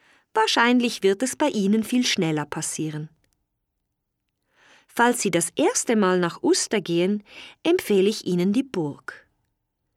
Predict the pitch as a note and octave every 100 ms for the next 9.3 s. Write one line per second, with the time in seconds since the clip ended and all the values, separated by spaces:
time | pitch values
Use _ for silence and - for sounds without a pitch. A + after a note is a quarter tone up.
0 | _ _ _ _ - A3 - D4 F#4 F#4+
1 | C#4 C4+ - G#3 A#3 A#3+ A#3 D#4 E4 F#3
2 | - - A#3+ - - F3 - B3 C#4 F#3
3 | F3 D4+ - C#4 F3 E3 - E3+ F3+ F#3
4 | A#3 D#4 _ _ _ - _ _ _ G#3+
5 | G3+ F#3+ F#3 - - D4+ G4+ - A3 G#3+
6 | - G3+ G3+ G3+ F#3+ - - E3 E3+ D4
7 | - C4 C4+ - _ _ - E4 - D4+
8 | C4 - F3+ E3+ F#3+ - D#3+ C3+ - -
9 | - - -